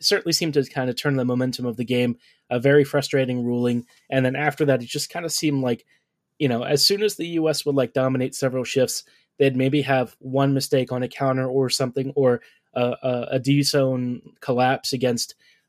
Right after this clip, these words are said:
um, like, the third or fourth lines for Canada, and all of a sudden, goals in the back of your net. So, really tough tournament, but I think Lucius and McGroarty certainly had a, a good time.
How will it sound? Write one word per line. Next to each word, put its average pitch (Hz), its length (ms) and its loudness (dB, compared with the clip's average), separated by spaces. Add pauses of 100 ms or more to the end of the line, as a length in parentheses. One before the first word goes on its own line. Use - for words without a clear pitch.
um, 113 380 -6 (160)
like, 143 140 0
the 131 100 0
third 143 240 2
or 135 40 -2
fourth 135 280 -2
lines 123 240 -2
for - 100 -16
Canada, 123 480 0 (300)
and 117 120 -4
all 165 160 4
of 180 80 -4
a 170 40 -4
sudden, 165 420 0
goals 139 320 4
in 139 40 -2
the 127 80 0
back 123 220 0
of 123 80 -4
your 120 100 -2
net. 107 220 -6
So, 117 340 2 (560)
really 214 320 4
tough 196 240 0
tournament, 156 500 0
but 139 120 2
I 135 60 6
think 143 280 -4
Lucius 139 560 0
and 143 140 -2
McGroarty 131 460 -2
certainly 127 380 -4
had 123 280 0 (340)
a, 127 200 0 (120)
a 131 60 2
good 135 260 0
time. 131 480 -4